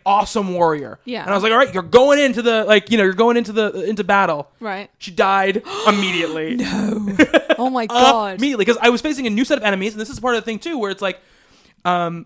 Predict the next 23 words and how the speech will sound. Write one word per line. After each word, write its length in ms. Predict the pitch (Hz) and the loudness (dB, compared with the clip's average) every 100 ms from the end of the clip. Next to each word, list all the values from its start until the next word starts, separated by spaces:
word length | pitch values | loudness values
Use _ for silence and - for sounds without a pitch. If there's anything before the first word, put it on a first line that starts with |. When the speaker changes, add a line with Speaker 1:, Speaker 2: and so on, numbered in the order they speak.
| - | -4
Speaker 1:
and 80 | 269 | -2
this 60 | |
is, 160 | 302 220 | -2 -6
this 160 | 320 | -8
is 60 | 247 | -6
the 40 | |
thing 100 | 262 | -6
about 360 | 220 196 - _ | -2 -2 -4 _
turn-based 320 | - 202 185 | -10 -6 -6
strategy 300 | 156 180 180 | -4 -4 -4
games, 380 | 190 190 190 - - | -8 -8 -10 -12 -12
if 200 | 170 175 | -10 -8
you've 140 | 180 | -6
never 120 | 175 | -6
played 220 | 165 175 | -6 -8
them 100 | 190 | -6
before. 480 | 214 202 247 277 302 _ | -6 -4 -2 -2 -6 _
Speaker 2:
Yeah. 240 | 196 170 - 185 _ _ | -20 -20 -20 -20 _ _
Speaker 1:
Things 240 | - 320 330 | -6 -6 -4
can 160 | 277 | -6
be 80 | 247 | -4
going 340 | 214 240 220 185 | 0 0 0 -2
wonderfully, 640 | 220 185 165 147 127 | -2 -2 -6 -8 -12